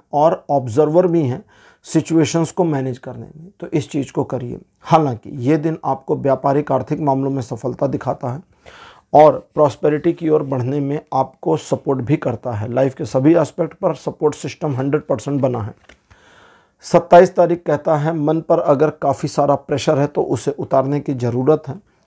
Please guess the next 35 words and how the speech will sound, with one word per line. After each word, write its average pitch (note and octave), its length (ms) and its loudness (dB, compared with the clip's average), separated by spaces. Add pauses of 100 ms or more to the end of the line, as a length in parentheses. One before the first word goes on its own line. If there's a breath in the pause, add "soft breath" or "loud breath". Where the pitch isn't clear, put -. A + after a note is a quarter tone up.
(160)
अगर C#3+ 240 4
बहुत C#3 380 4
सारी C#3+ 260 2
रिस्पॉन्सिबिलिटीज C#3+ 840 0
आपने C#3+ 260 -2
अपने C#3 220 -8
ऊपर C3 220 -4
ले C3+ 140 -2
ली C3 140 -4
हैं, D3 160 -8
तो D3 100 -4
उसे C3 280 -6
भी D3 120 -4
थोड़ा C3+ 260 -4
कम C3+ 240 -8
करने A#2+ 300 -6
की C3+ 140 -6
ज़रूरत C3 440 0
है। G#2+ 60 -16 (500)
हालांकि C3+ 500 2
वो C3 140 -2
अलग D#3+ 300 4
बात D#3 220 0
है D3+ 60 -8
कि D#3+ 120 -10
आप D3+ 180 -6
अपने C#3+ 240 -8
रोल D#3 320 0
और C3+ 140 -4
रिस्पॉन्सिबिलिटीज C3+ 720 -6
को E3+ 120 -8
पूरा F#3 260 6
कर B2 180 -6
ले A2+ 120 -10
जाएंगे, A2+ 340 -12